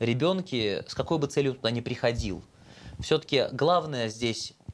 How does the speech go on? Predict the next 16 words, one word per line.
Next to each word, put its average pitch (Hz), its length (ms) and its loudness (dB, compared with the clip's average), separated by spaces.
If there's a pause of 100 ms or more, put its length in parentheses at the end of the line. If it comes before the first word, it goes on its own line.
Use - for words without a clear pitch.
история — 120 460 2
это 117 140 0
ценности, 135 580 0
что - 160 0
он 147 100 0
разделяет 143 600 2
их, 135 220 -8 (760)
принцип 180 600 2
командности. 135 960 0 (440)
Один 147 300 4
человек 147 440 2
не 143 180 2
в - 60 -2
состоянии 104 600 0
этим 95 180 -6
заниматься, 127 680 -2